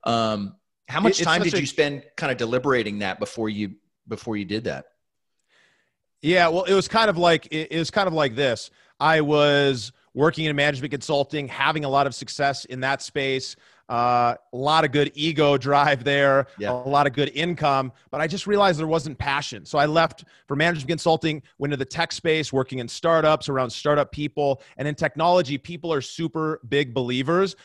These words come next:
Speaker 2: that you can do anything, that you can take something from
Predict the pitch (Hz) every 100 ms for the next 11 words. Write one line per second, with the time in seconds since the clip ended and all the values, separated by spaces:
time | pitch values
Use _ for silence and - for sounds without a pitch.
0 | - 127 151 147 131 127 127 113 90 -
1 | _ _ 127 127 127 127 _ 135 147 139
2 | 117 151 - 147 139 139 135 135 127 123